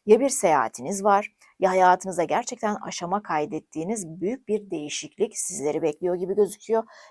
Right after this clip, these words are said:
Kiminiz için örnek veriyorum yurt dışı meseleleriyle ilgili olabilir,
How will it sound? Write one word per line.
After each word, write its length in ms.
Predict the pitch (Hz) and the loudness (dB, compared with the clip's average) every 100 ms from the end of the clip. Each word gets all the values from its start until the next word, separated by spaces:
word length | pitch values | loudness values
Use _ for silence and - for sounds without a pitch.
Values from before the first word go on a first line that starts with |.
| _ | _
Kiminiz 360 | 226 190 160 156 | -2 -2 -2 -6
için 360 | - 180 202 | -2 -2 -2
örnek 340 | - 156 170 139 | -4 -4 -4 -4
veriyorum 220 | 143 156 | -4 -2
yurt 260 | 180 180 | -2 -2
dışı 200 | - - | -8 -6
meseleleriyle 640 | 170 147 160 151 147 151 151 | -6 -6 -4 -2 -2 -4 -6
ilgili 320 | 160 160 175 | -4 0 2
olabilir, 460 | 175 180 175 180 | 2 0 -2 -4